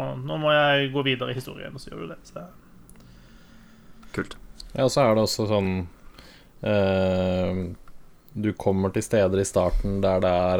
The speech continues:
Speaker 3: altså, der du for eksempel må låse opp, eh, muligheten til å ha sånn dobbelt hopp. Eh, nå burde jeg selvfølgelig ha satt double jump.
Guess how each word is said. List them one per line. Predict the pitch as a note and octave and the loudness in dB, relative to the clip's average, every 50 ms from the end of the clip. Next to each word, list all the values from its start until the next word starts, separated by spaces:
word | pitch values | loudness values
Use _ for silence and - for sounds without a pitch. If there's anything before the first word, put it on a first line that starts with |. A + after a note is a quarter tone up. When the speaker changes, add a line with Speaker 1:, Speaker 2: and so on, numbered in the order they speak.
| F#2 E2+ | 2 2
Speaker 3:
altså, | F#2 - F#2+ F#2+ F2+ - - - - - - - - - - - - | 0 0 -2 -2 -4 -4 -8 -16 -16 -16 -16 -16 -16 -18 -14 -4 0
der | - G2 G2 | 2 4 4
du | G2 G2 G2 | 4 4 2
for | - - G#2 | 2 0 -2
eksempel | F#2+ - - F#2+ F#2 F2+ - G2 | -2 0 -2 -2 -2 -2 -4 -4
må | G2 F#2+ F#2+ F#2+ F#2+ F#2+ F#2 | -2 0 2 2 4 2 2
låse | G2+ G2+ F#2 F2+ - - - | 4 4 2 2 2 -2 -4
opp, | F#2 - - - - - | -4 -6 -8 -8 -2 0
eh, | G#2 G2 F#2+ F#2+ F#2+ | 2 2 2 2 0
muligheten | F#2+ F#2+ G2 F#2+ F2+ F2+ F2+ - G2 F#2 | 0 0 0 0 -2 -2 -2 -4 -6 -4
til | - G2 F#2+ F#2+ F#2+ | -4 -4 -2 0 0
å | F#2+ F#2+ F#2+ F#2+ | 2 2 2 2
ha | F#2+ F#2 F#2 F#2+ F#2 | 2 0 0 0 -2
sånn | F#2 F#2+ G2 F#2+ F#2 | -2 -2 -2 -2 -2
dobbelt | F#2+ F#2 F#2 F#2+ F#2 - | -2 -2 -2 -4 -4 -4
hopp. | G#2 - - - - - - - - - - - - - - | -4 -6 -6 -10 -20 -20 -20 -18 -18 -18 -20 -20 -18 -14 -10
Eh, | - - - G#1+ G#1+ - - G2+ G2+ G2+ G#2 G#2 G2+ G2 F#2 F#2 - - - - - - - - | -8 -6 -4 -4 -4 -4 -4 -4 -4 -4 -4 -6 -6 -6 -8 -10 -14 -20 -20 -20 -20 -20 -12 -8
nå | - A2 | -6 -2
burde | G2+ G2+ F#2+ F#2+ | 0 2 2 2
jeg | G2 - A2 | 0 -2 -4
selvfølgelig | - - - G2+ G2 | -6 -4 -4 -2 -2
ha | F#2 F#2+ | -2 -2
satt | - G#2 G2 F#2+ | -2 -2 -2 -2
double | F#2 F#2 F#2+ F#2 | -2 -2 -2 -2
jump. | F#2 G2 G2 G#2+ A2+ | -2 -2 -4 -4 -4